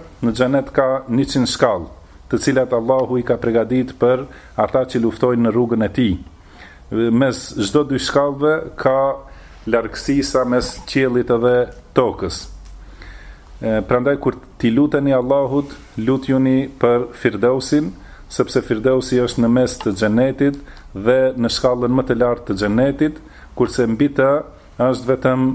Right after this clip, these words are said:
froni i të gjithë mëshirshmit, pra arshi i Rahmanit. Edhe prej tij burojnë lumente e xhenetit. Allahu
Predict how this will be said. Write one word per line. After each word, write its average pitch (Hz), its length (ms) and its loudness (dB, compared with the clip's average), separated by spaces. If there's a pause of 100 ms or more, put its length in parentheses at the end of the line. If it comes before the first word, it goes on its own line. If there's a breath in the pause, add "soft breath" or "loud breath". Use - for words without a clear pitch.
(120)
froni 123 640 0 (380 loud breath)
i 104 80 -2
të 110 180 0
gjithë 117 220 0
mëshirshmit, 123 560 -2
pra 117 260 2
arshi 120 400 -2 (480 loud breath)
i 113 140 4 (640)
Rahmanit. 104 680 -2 (640 loud breath)
Edhe 127 180 2
prej 143 300 0
tij 147 160 4 (380 loud breath)
burojnë 123 840 -2
lumente 120 400 0
e 117 320 -2
xhenetit. 104 540 -2 (840 loud breath)
Allahu 127 600 0